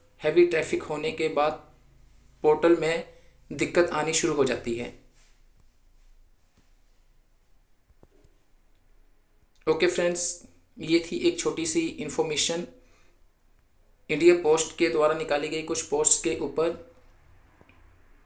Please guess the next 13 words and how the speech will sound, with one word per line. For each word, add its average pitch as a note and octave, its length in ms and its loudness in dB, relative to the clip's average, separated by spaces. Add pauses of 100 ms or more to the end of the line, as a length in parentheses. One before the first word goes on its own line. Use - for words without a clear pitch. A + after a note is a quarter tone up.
(520)
मैं D#3+ 140 -2
आशा D#3 260 -2
करता D#3 280 -2
हूँ D#3+ 140 -8
आपको D3 280 -4
ये D#3 120 -4
video D3+ 360 -6
पसंद D#3 320 0
आई C#3+ 120 -2
होगी। C#3+ 340 -4 (1300)
You D#3 140 -6 (200)
channel D#3 320 0
को E3 200 0